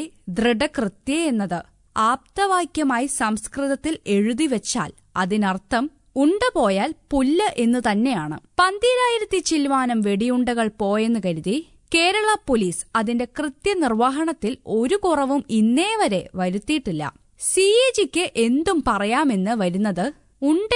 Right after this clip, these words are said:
എന്താണെന്നും ഗൺ എന്താണെന്നും തിരിച്ചറിയാത്തതിന്റെ കുഴപ്പം കൊണ്ടാണ്. സംശയമുണ്ടെങ്കിൽ രമൺജി ശ്രീവാസ്തവാജിയോട് ചോദിച്ചാൽ മതി. ഏത് തരം ഉണ്ട വേണമെങ്കിലും ഏത്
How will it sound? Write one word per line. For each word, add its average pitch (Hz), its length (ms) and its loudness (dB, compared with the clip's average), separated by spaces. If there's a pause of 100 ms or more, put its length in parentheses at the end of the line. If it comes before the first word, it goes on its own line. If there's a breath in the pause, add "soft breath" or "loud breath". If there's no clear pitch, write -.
എന്താണെന്നും 262 640 2 (340)
ഗൺ 233 260 2 (120)
എന്താണെന്നും 247 720 0
തിരിച്ചറിയാത്തതിന്റെ 247 1080 -2
കുഴപ്പം 247 520 0
കൊണ്ടാണ്. 160 400 -6 (300)
സംശയമുണ്ടെങ്കിൽ 339 920 0 (260)
രമൺജി 415 520 0
ശ്രീവാസ്തവാജിയോട് 302 1200 0
ചോദിച്ചാൽ 196 560 -4
മതി. 151 240 -6 (340)
ഏത് 415 340 0
തരം 294 320 0
ഉണ്ട 226 320 0
വേണമെങ്കിലും 196 640 -2 (260)
ഏത് 226 320 0